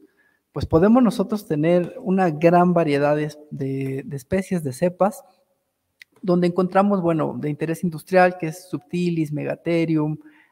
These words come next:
Amylolicofaciens. Encontramos, eh, igual de interés industrial, pero para biocontrol, Thuringiensis, Popilae, pero también vamos a encontrar especies patógenas,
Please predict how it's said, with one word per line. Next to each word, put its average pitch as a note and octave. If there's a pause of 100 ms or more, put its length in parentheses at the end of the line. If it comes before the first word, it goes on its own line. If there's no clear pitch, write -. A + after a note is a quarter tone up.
Amylolicofaciens. E3 (760)
Encontramos, G#3
eh, D3
igual F3+
de G3+
interés F3
industrial, G3 (120)
pero C#3+
para C#3
biocontrol, E3
Thuringiensis, F#3 (340)
Popilae, F#3 (1040)
pero C#4
también C4
vamos G3+
a G#3
encontrar F#3+
especies D3+
patógenas, D3